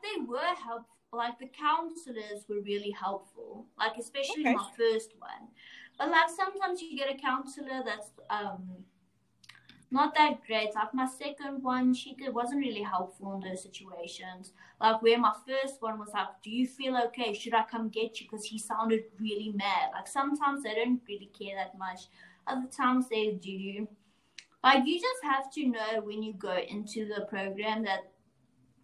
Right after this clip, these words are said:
Speaker 1: anything could happen and just be prepared for anything. Like, you have to do your own due diligence that you're going to get a great family. Like, now I know what to look out for, what to ask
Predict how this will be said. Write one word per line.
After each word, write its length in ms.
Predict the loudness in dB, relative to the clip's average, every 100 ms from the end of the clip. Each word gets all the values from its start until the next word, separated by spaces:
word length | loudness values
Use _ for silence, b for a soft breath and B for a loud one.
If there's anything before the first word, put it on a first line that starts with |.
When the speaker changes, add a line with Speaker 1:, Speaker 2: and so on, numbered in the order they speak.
| -8 0
Speaker 1:
anything 540 | 6 6 6 6 4
could 140 | 4 0
happen 400 | 2 2 -2 -4
and 160 | -4
just 180 | -4 -8
be 120 | -10 -10
prepared 500 | -10 -8 -4 -4 -6
for 300 | -12 -10 -10
anything. 1120 | -10 -10 -10 -10 -12 -14 -16 -14 -10 -10 -12 -18 B B 0
Like, 260 | 0 2
you 140 | -2 4
have 220 | 4 4
to 60 | -6
do 160 | -12 -2
your 320 | 0 0 0
own 160 | -2
due 140 | -4 -10 -10
diligence 720 | -8 -6 -8 -8 -14 -14 -14
that 220 | -14 -14
you're 80 | -14
going 240 | -14 -16 -14
to 100 | -14
get 160 | -12
a 80 | -12 -16 _
great 460 | -20 -16 -12 -12 -10
family. 440 | -8 -8 -12 -10
Like, 240 | -8 -6 -2
now 380 | 2 6 8 8
I 140 | 4
know 320 | 0 -2 -2
what 200 | -4 -10
to 180 | -10 -14
look 120 | -10 -4
out 280 | -2 -2 -6
for, 420 | -6 -6 -6 -10 -14 b b b b b b
what 200 | -2 -2 0
to 160 | -6 -2
ask 720 | 2 4 4 4 0 -8 -16